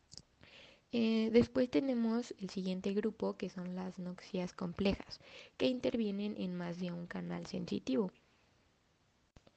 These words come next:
Por ejemplo, en el esquema corporal, el cual es la capacidad de reconocer y representar mediante,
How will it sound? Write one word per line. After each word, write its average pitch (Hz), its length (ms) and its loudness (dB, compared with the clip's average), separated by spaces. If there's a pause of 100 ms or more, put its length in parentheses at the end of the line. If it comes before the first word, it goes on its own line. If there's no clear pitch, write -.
(640)
Por 277 140 4
ejemplo, 269 460 4
en 202 220 0
el 185 80 0
esquema 190 400 -2
corporal, 196 640 -2
el 196 160 0
cual 202 240 2
es 214 120 0
la 214 120 2
capacidad 185 640 -2
de 196 260 2
reconocer 180 760 -2
y 208 100 2
representar 185 640 -2
mediante, 185 880 -2